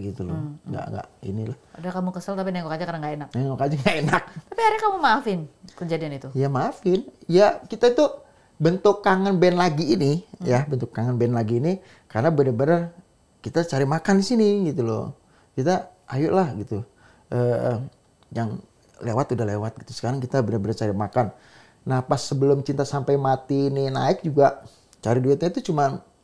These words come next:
Speaker 1: eh, ngandelin dari yang produksian yang sebulan empat lagu itu.
Speaker 2: Hmm.
Speaker 1: Ngandelin di-, dibagi-bagi gitu, dibagi-bagi.
Speaker 2: Hmm. Dapat berapa tuh?
Speaker 1: Ya elah, paling seorang berapa?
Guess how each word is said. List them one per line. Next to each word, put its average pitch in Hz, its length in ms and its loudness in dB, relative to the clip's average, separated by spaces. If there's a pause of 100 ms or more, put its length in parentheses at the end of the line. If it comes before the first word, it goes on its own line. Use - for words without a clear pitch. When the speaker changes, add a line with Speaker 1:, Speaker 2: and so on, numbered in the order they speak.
Speaker 1:
eh, 131 140 2
ngandelin 135 460 0
dari 135 260 4
yang 127 240 2 (260)
produksian 139 720 2
yang 143 320 -4 (260)
sebulan 131 460 0
empat 123 180 -2
lagu 135 300 2
itu. 175 560 2 (160)
Speaker 2:
Hmm. 180 720 -10
Speaker 1:
Ngandelin 120 420 0
di-, 123 160 -6
dibagi-bagi 117 680 -2 (180)
gitu, 117 140 -6
dibagi-bagi. 123 840 -6
Speaker 2:
Hmm. 127 140 -16
Dapat 165 220 -4
berapa 170 280 -2
tuh? 156 140 -10 (640)
Speaker 1:
Ya 165 240 0
elah, 196 220 2 (240)
paling 214 180 6
seorang 233 400 4
berapa? 226 800 2